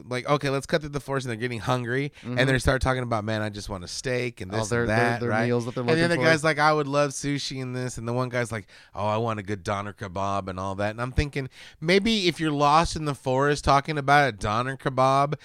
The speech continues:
Speaker 1: is not the best m-, the meal choice that you're gonna wanna do.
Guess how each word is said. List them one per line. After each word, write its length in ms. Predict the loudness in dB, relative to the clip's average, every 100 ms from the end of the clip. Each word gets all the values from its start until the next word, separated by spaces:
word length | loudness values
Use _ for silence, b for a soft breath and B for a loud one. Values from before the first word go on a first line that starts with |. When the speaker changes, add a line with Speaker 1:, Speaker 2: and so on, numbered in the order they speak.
| B
Speaker 1:
is 180 | B 0
not 260 | 4 4 4
the 80 | 2
best 360 | 4 4 4
m-, 160 | -4 -8 -12 -16
the 140 | -10 -2
meal 340 | 0 2 0
choice 440 | 0 2 4 2 -4
that 180 | -8
you're 80 | -4
gonna 160 | -2 0
wanna 240 | 0 -2
do. 300 | -2 0 0